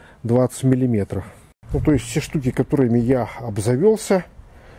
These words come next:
за долгие годы, сюда прекрасно подходят.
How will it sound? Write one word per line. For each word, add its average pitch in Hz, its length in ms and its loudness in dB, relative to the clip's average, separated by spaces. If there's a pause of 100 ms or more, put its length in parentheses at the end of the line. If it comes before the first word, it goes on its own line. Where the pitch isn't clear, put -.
(340)
за 110 200 0
долгие 107 500 0
годы, 196 440 2 (440)
сюда 156 580 -2
прекрасно 131 720 -2
подходят. 107 800 -4